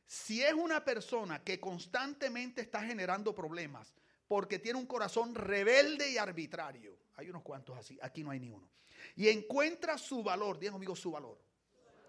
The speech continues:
O sea, el problema es que a veces nosotros no conocemos nuestra identidad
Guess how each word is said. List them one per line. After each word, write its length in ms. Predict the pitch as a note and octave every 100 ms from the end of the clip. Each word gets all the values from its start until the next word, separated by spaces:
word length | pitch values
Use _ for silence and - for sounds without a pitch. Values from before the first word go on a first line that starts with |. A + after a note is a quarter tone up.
| - - -
O 40 | -
sea, 120 | A#3+
el 60 |
problema 360 | - G3+ G#3+ C4+
es 60 | -
que 100 | B3+
a 40 |
veces 240 | A3+ B3
nosotros 380 | A#3+ - F#3+ A3+
no 120 | G#3
conocemos 400 | G#3+ G#3 G3 G3+
nuestra 240 | G#3 F#3+ F3+
identidad 580 | D#3+ D3+ D#3 D3 C#3